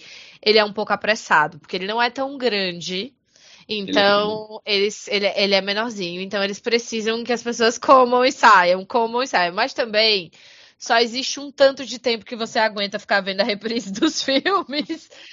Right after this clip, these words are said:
Speaker 1: Então, é um lugar pra você ir passar mesmo uma horinha, pegar o ar-condicionado, dar uma descansada. Eu gosto muito de marcar esse restaurante pra última reserva da noite.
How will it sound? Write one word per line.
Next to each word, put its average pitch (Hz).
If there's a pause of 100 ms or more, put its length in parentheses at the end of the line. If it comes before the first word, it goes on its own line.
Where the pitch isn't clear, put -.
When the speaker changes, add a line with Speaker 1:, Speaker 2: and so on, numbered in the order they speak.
(240)
Speaker 1:
Então, 269
é 254
um 277
lugar 240
pra 240
você 226
ir 226
passar 214
mesmo 196
uma 208
horinha, 180
pegar 190
o 202
ar-condicionado, 175
dar 185
uma 214
descansada. 165
Eu 226
gosto 214
muito 226
de 208
marcar 180
esse 180
restaurante 165 (720)
pra 214
última 370
reserva 262
da 247
noite. 165